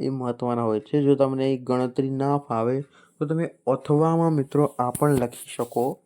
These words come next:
છો. ઓકે? તો જોઈએ, જોગવાઈના લક્ષણો જણાવો. જોગવાઈના શું જણાવવાનું છે મિત્રો? લક્ષણો. તો કે જોગવાઈ એ ચોક્કસ હેતુ માટે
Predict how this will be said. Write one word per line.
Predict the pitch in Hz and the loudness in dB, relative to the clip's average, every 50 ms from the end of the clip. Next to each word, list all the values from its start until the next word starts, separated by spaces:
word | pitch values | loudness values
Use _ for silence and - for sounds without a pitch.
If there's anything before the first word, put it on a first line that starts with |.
| _ - - | _ -20 -18
છો. | - - - 131 107 - 143 - _ _ _ _ _ _ _ _ _ _ _ _ _ _ _ _ _ _ _ _ - | -10 -4 -2 0 0 0 -4 -10 _ _ _ _ _ _ _ _ _ _ _ _ _ _ _ _ _ _ _ _ -10
ઓકે? | 127 120 - 160 175 196 _ _ _ _ _ _ _ _ _ _ _ | -8 -6 -4 -4 -4 -4 _ _ _ _ _ _ _ _ _ _ _
તો | - 139 135 | -4 -4 -4
જોઈએ, | 123 127 127 135 139 143 147 165 190 208 - - _ - | -4 -4 -4 -2 0 0 0 0 -2 -4 -6 -10 _ -14
જોગવાઈના | - 123 127 131 135 135 131 135 147 151 151 156 156 156 | -14 -6 -2 0 0 0 0 0 0 0 0 -2 -2 -2
લક્ષણો | 147 131 123 120 - - 143 135 135 123 | -2 -2 -2 -4 -6 -4 -4 -4 -2 -4
જણાવો. | 120 120 117 117 110 110 123 - _ _ _ _ _ _ _ _ _ _ _ _ _ _ _ _ _ _ _ _ _ _ _ _ _ _ _ _ _ _ - | -4 -4 -4 -4 -4 -6 -8 -14 _ _ _ _ _ _ _ _ _ _ _ _ _ _ _ _ _ _ _ _ _ _ _ _ _ _ _ _ _ _ -14
જોગવાઈના | 139 120 127 127 123 120 127 131 135 139 139 139 139 | -4 2 4 4 4 4 4 2 2 2 2 0 0
શું | 139 151 156 | 0 0 0
જણાવવાનું | 151 143 143 139 139 135 135 131 | 2 0 0 -2 -2 -4 -4 -6
છે | 127 - | -6 -8
મિત્રો? | 139 127 117 - 147 | -10 -8 -4 -4 -2
લક્ષણો. | 143 131 123 123 - - 139 127 120 117 | 0 0 -2 -2 -4 -8 -8 -6 -6 -8
તો | 120 - 123 | -10 -8 -6
કે | 139 135 | -4 -4
જોગવાઈ | 123 110 127 131 131 127 123 135 147 156 165 180 | -4 -2 -2 -2 -2 0 2 2 4 4 4 2
એ | - - 147 156 160 | 2 0 -2 -2 -2
ચોક્કસ | 160 160 - 131 120 - - _ - 170 175 185 180 - - _ _ _ _ _ _ _ _ - - | -2 0 0 0 0 0 -4 _ 0 0 0 0 0 -6 -16 _ _ _ _ _ _ _ _ -2 2
હેતુ | 143 147 151 147 - - 202 202 | 2 2 2 2 2 2 2 2
માટે | 185 170 151 135 131 - - 139 143 151 185 - | 2 2 0 0 -2 -2 -2 0 0 0 -2 -6